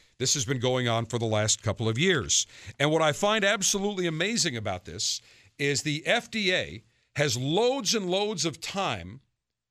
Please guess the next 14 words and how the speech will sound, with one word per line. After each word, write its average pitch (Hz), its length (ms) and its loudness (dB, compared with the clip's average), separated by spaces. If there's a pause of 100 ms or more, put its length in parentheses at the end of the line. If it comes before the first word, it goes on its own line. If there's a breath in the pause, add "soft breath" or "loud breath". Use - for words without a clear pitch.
(680)
to 143 640 0 (120)
hire 196 480 0 (100)
and 120 140 -2
spend 185 400 2
money 143 400 2 (220)
on 117 340 2
people 180 520 -2
who 135 200 -2
are 127 100 2
nothing 175 440 0
more 143 400 2 (280 soft breath)
than 120 360 2
pleasure 127 400 4
police. 85 580 0